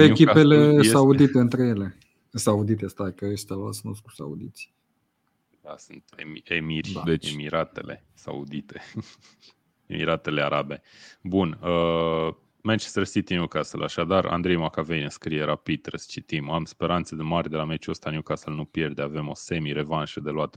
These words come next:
Speaker 1: pentru trei trei pe Saint James Park după ce am condus cu trei unu.” Eu o văd pe Manchester City câștigând cu un gol diferență, dar, uh, scârțâind, să zic așa. Cam cum a câștigat Arsenal,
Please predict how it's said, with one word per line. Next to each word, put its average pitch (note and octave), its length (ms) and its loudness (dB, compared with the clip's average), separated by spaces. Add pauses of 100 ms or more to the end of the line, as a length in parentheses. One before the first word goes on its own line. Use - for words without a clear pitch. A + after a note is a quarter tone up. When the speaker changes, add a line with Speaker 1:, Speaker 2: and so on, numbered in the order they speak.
Speaker 1:
pentru D2 360 -10
trei D#2+ 200 -4
trei D#2 240 -10
pe - 120 -14
Saint D2 300 -12
James D2 260 -10
Park D2+ 260 -8
după C#2 200 -16
ce - 120 -16
am D#2+ 80 -12
condus - 320 -16
cu - 120 -20
trei - 220 -10
unu.” D2 240 -12 (2250)
Eu A2 300 4
o G2 180 2
văd F#2+ 300 2
pe F2+ 260 0
Manchester F2+ 480 -2
City F2 300 -4
câștigând E2 600 -6
cu - 160 -12
un D#2+ 340 -4
gol D#2 220 -2
diferență, D#2+ 680 -4
dar, D#2+ 380 -2
uh, D2+ 580 -8 (1120)
scârțâind, F#2+ 880 -2
să - 220 -12
zic D#2+ 240 -6
așa. - 340 -10 (1700)
Cam G2+ 220 -6
cum A2 160 -4
a G#2+ 40 2
câștigat A#2 400 2
Arsenal, D#2+ 420 0